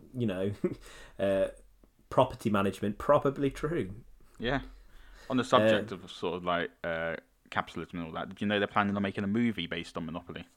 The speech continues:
Speaker 1: I mean, they made a Pac-Man movie, so why the fuck not Monopoly, Monopoly, I guess?
Speaker 2: <laughs> It's, um, rumoured to be starring Kevin Hart, and it's about a boy, uh, from Baltic Avenue on a quest to make a fortune.
Speaker 1: Do you know what? There's an actor who just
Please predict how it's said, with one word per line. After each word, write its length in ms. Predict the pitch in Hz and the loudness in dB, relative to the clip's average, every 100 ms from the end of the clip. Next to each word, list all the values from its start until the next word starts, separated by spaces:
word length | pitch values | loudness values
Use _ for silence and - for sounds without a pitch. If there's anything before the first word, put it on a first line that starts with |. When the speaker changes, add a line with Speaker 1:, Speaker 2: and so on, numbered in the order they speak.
| _ _ _ _ _ _ _ _ _ _ - | _ _ _ _ _ _ _ _ _ _ -4
Speaker 1:
I 80 | 139 | 2
mean, 400 | 151 143 139 143 | 4 6 4 4
they 60 | 147 | 6
made 120 | 151 | 6
a 20 | |
Pac-Man 380 | - - - 95 | 6 4 4 -2
movie, 260 | 92 92 101 | -2 -4 -4
so 140 | - | -2
why 120 | 110 | 2
the 60 | 107 | 2
fuck 260 | - 113 - | 2 -2 0
not 160 | 104 | -4
Monopoly, 380 | 101 95 - - - | -4 -6 -6 -10 -6
Monopoly, 360 | 113 101 - 87 | -2 0 -2 -8
I 60 | 87 | -6
guess? 260 | 90 - 135 - | -8 -6 -4 2
Speaker 2:
<laughs> 560 | 185 - 151 - - 113 | 2 2 -8 -8 -12 -12
It's, 220 | - - | -4 6
um, 240 | 113 107 - - | 8 8 2 -4
rumoured 380 | 113 120 104 98 | 2 6 6 4
to 40 | |
be 80 | 101 | -2
starring 400 | - 98 92 90 | 2 6 6 4
Kevin 280 | 90 104 92 | 2 0 2
Hart, 460 | - 92 80 - - - | 2 4 4 0 -8 -6
and 100 | 85 | -6
it's 100 | 78 | 0
about 160 | 92 - | 2 2
a 80 | - | 0
boy, 460 | - 98 90 87 87 - - - - - | 0 2 2 0 -4 -10 -20 -20 -20 -6
uh, 200 | 87 87 | -2 -2
from 260 | - 90 87 | -2 -4 0
Baltic 400 | 101 101 101 - | 0 0 -2 2
Avenue 340 | 98 98 82 | 2 2 -2
on 80 | 80 | -4
a 20 | 80 | -4
quest 320 | - - - | -4 -6 -6
to 60 | |
make 180 | 85 85 | -8 -8
a 40 | 87 | -8
fortune. 540 | 92 82 - 76 78 - - _ - - - - | -6 -6 -6 -10 -12 -18 -20 _ -20 -18 -18 -2
Speaker 1:
Do 100 | 214 | 8
you 60 | 214 | 12
know 60 | |
what? 140 | 202 131 | 12 12
There's 260 | 160 165 | 8 8
an 60 | 117 | 4
actor 460 | 95 - - 90 90 | 0 -6 -8 -8 -2
who 120 | 107 | -2
just 280 | 107 117 - | 0 -2 -4